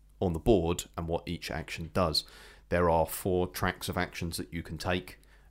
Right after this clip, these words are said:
Everyone is taking the same sets of actions, but can choose which tracks that they want to advance on.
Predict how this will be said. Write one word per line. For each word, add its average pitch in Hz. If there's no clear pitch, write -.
Everyone 85
is 82
taking 85
the 85
same 85
sets -
of 82
actions, 90
but -
can 80
choose 85
which -
tracks -
that -
they 80
want 78
to -
advance 92
on. 95